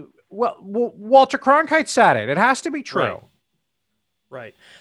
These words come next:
Speaker 1: And,
Speaker 2: However
Speaker 1: and when Walter Cronkite said it, it probably was.
Speaker 2: Yeah, right. That's, that's, that's exactly what I was gonna say. However, Walter Con-,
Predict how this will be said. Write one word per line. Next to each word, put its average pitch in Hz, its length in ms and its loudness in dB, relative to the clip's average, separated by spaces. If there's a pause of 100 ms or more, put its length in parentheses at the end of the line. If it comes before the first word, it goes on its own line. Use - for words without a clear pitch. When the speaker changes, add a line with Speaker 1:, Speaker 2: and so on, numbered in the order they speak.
(180)
Speaker 1:
And, 208 160 0
Speaker 2:
However 220 500 0
Speaker 1:
and 180 80 0
when 226 160 4
Walter 285 300 4
Cronkite 302 500 0
said 262 240 6
it, 240 120 6
it 226 120 -2
probably 240 540 2
was. 277 320 2
Speaker 2:
Yeah, 190 240 0
right. 135 260 -4
That's, 156 220 -14
that's, 175 200 -8
that's 185 400 -4
exactly 190 340 -4
what 180 80 0
I - 20 0
was 156 80 -4
gonna 156 140 -8
say. 135 200 -8
However, 147 640 -2
Walter 170 380 -6
Con-, 170 340 -8